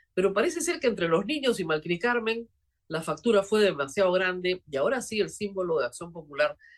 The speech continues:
sale tremendamente magullado en esta elección. Esos son los grandes perdedores. No hay grandes ganadores porque fuera de Lima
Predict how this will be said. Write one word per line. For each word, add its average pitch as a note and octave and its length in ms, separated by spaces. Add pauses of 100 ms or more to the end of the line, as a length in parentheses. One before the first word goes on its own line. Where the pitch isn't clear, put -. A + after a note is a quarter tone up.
(160)
sale D#3+ 540
tremendamente D#3 1120
magullado C3 840
en C3 180
esta C3 300
elección. G2 480 (800)
Esos B3 240
son G3+ 120
los E3 120
grandes D#3 320
perdedores. C4 680 (360)
No C#4+ 440
hay C4+ 220
grandes A3 460
ganadores B3 520
porque - 280
fuera F#4 440
de C4+ 100
Lima G3+ 500